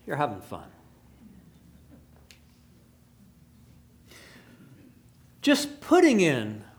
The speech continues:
fun elements into the life of the church can really be counterproductive. If they're just to entertain people, it's,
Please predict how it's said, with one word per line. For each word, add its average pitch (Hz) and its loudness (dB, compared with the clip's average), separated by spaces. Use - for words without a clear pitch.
fun 180 -2
elements 131 -2
into 156 -6
the 131 -2
life 135 0
of 113 -12
the 110 -12
church - -8
can 170 -2
really 202 4
be 143 0
counterproductive. 139 0
If 160 -10
they're 185 4
just 247 0
to - 0
entertain 190 -2
people, 101 -10
it's, - -12